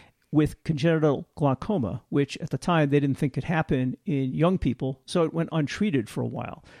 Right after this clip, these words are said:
Fortunately, I did have some amount of vision until just before going to graduate school after getting my bachelor's in physics. I could hold a book several inches from my nose and read it. I didn't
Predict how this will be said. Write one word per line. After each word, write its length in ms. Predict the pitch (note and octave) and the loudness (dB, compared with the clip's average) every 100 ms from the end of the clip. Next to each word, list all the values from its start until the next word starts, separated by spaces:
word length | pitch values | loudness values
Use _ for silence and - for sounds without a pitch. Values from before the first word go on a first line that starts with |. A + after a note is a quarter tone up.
| - | -20
Fortunately, 840 | - F4 F4+ - E3 C#3 B2+ B2+ C3+ - - _ | -4 2 2 2 0 4 4 4 0 -10 -20 _
I 140 | - D#3 | 0 2
did 260 | C#3 G3 | 6 6
have 460 | C#3+ D#3 C#3+ C3+ - _ - | 6 4 4 2 -2 _ -12
some 280 | - F#3+ | 0 2
amount 300 | F#3+ D#3 C3+ | 4 4 4
of 80 | A#2+ | 2
vision 460 | G2+ A2+ G#2+ B2 B2 | 0 -2 0 0 -2
until 680 | - C3+ B2+ - C3+ B2+ A#2+ - _ | -4 -4 -4 -4 -2 -2 -4 -8 _
just 220 | - F3 | -2 0
before 320 | - C#3 - C3 | 0 -2 0 0
going 280 | C3+ C3 A#2 | 0 0 -2
to 80 | |
graduate 460 | A#2 C#3+ D3 D#3+ B2+ | -4 0 0 0 -2
school 400 | - - A#2+ A2+ | -6 -4 -2 0
after 200 | A#2 - | -2 -4
getting 220 | C3 B2 | -4 -2
my 120 | A#2+ A#2+ | -2 -4
bachelor's 580 | C3 B2+ - C#3 C3 | -2 -4 -4 -6 -6
in 120 | - - | -6 -6
physics. 460 | - D#3+ - - - - - | -2 -2 -2 -16 -20 -12 -4
I 100 | C3+ | -2
could 140 | C3 | 0
hold 320 | - D3 C#3+ | 2 4 4
a 60 | A#2+ | 0
book 360 | G2 C#3 C3 _ _ _ | 2 2 2 _ _ _
several 380 | - - D3+ C3+ | -6 2 2 4
inches 260 | B2+ - B2 | 0 -2 -6
from 220 | - C3 | -2 0
my 180 | B2 B2 | 0 0
nose 560 | C3+ C3+ C3 B2+ A#2+ - | 0 0 2 0 -2 -6
and 300 | - C#3+ B2+ | -4 -4 -2
read 180 | C#3+ B2+ | -2 -2
it. 160 | - - - - | -4 -8 -12 -4
I 80 | C#3 | -2
didn't 400 | B2 D3+ C3+ | 2 2 2